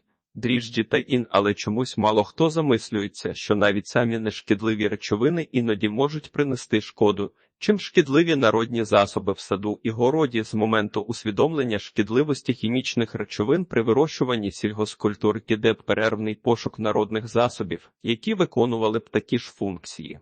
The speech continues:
Але деякі з цих речовин можуть принести не тільки користь, але і шкоду при певних умовах. Солі. Сіль — популярний інгредієнт рецептів по захисту культурних рослин від фітофтори,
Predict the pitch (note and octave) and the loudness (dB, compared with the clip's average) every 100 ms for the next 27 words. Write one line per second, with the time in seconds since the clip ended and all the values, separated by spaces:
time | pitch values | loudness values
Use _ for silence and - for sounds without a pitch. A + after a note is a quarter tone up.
0 | _ B2 A#2+ B2+ D3+ D#3+ - B2+ - - | _ 4 6 4 4 2 2 0 0 0
1 | C#3+ A#2 A2+ - A2+ C#3 C3+ A2 A2 A2+ | 2 0 -4 0 0 0 0 0 -2 -6
2 | - A2+ G#2 G#2 - G#3 G3+ D#3+ - C3 | -4 0 0 -2 0 0 2 2 2 4
3 | - A2 A#2+ A#2+ F2+ - - - - A2+ | 2 2 4 4 4 -8 -20 -2 4 4
4 | B2 C3 - F3+ F#3 E3 A2+ - B2 G#2+ | 4 -2 0 2 4 2 -2 4 4 4
5 | G#2+ - A2 A2 A2 A2 - _ _ - | 0 -6 -6 -2 0 0 -2 _ _ -20
6 | - A#2+ G2+ E2 - - G#3+ - - G#2+ | 2 4 4 0 -6 -4 -2 -2 2 4
7 | B2+ C#3 A#2+ A2+ A2+ G#2 G#2 G2+ A#2 G#2 | 4 2 -2 -4 -6 -4 -4 0 0 0
8 | G2 F2+ F2 - D#3+ - - - A#2 A2 | -2 -8 -2 0 0 0 -6 0 2 4
9 | G#2 G#2 A2 - G#2 A2 G#2+ A2+ A2+ G#2+ | 4 2 -4 -4 -2 -2 2 0 0 -4
10 | - G#2+ - A#2 D3 C3+ - - A#2 G2 | -6 -8 -4 -2 0 -2 -6 -4 -2 -2
11 | - - G2+ F#2+ | -2 0 -2 -2